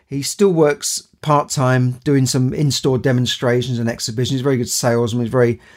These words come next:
likable guy, approachable guy, and recently found a new lease of life. And this is doing some film extra work. So he goes and does commercials and film extra work,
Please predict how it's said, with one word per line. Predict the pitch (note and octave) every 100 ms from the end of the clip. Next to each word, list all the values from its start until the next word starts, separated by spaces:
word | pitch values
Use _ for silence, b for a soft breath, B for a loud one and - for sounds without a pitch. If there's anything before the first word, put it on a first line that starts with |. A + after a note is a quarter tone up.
| B B -
likable | B2+ C3 B2+ B2+ A#2 A#2+ A2+
guy, | C3 A#2+ A#2
approachable | A2+ - B2+ B2+ A2 A2
guy, | A#2+ A2 A2+ G#2+ B B B B
and | - C#3
recently | G#3+ F3 C3+
found | A#2 C#3 B2+
a | B2+
new | C#3 E3+
lease | E3 B2 -
of | G2+
life. | G#2+ G2 G#2+ - - _ _ _ _ _ -
And | C#3
this | D3
is | G3
doing | C#3+ C3+
some | B2+ C3
film | B2+ - F#3+ C#3
extra | A2 - A#2+
work. | G#2+ F2+ - - b b b
So | - B2+
he | B2
goes | B2+ C#3+ B2
and | B2
does | B2+
commercials | - B2+ C3+ C3+ B2 D3 A2+
and | G#2
film | - C#3+ B2
extra | B2 - A#2+
work, | A#2 A#2+ A#2+